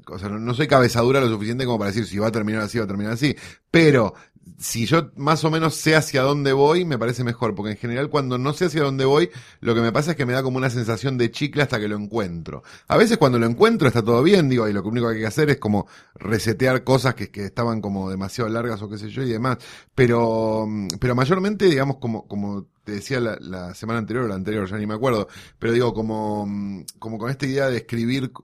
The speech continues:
sabiendo, viste, teniendo una línea, me parece que,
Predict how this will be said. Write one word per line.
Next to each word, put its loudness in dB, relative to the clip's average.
sabiendo, -4
viste, -6
teniendo -6
una -4
línea, -4
me -2
parece -2
que, -6